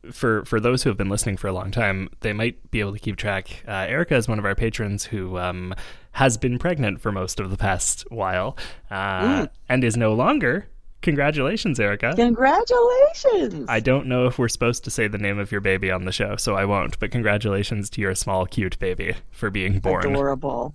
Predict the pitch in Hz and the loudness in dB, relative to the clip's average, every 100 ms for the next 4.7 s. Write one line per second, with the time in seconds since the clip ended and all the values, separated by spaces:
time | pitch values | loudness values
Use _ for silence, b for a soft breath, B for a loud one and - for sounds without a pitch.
0 | - 151 143 131 - - - - 139 139 | -2 0 2 2 -2 -10 -10 -8 -2 0
1 | 135 113 - - - 123 101 101 101 95 | 2 0 -4 -14 -16 -12 -10 -10 -6 -4
2 | 92 95 98 127 - 151 151 170 107 - | -4 -4 -6 -8 -8 0 0 0 -4 -8
3 | - - 113 104 113 113 - 110 - 120 | -14 -6 -4 -4 -4 -6 -4 -4 -4 -4
4 | 101 90 - 107 98 98 - | -4 -4 -6 -2 0 0 -4